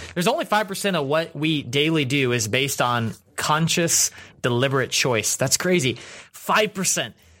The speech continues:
Ninety-five percent is not. So the rest of our behaviors, the ninety-five percent, are below the surface. Wow, that's crazy. Governed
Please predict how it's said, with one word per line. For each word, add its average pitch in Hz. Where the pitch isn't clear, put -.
Ninety-five 180
percent 135
is 123
not. 113
So 156
the 143
rest 170
of 320
our 330
behaviors, 143
the 143
ninety-five 160
percent, 147
are 135
below 127
the 143
surface. 123
Wow, 135
that's 131
crazy. 110
Governed 202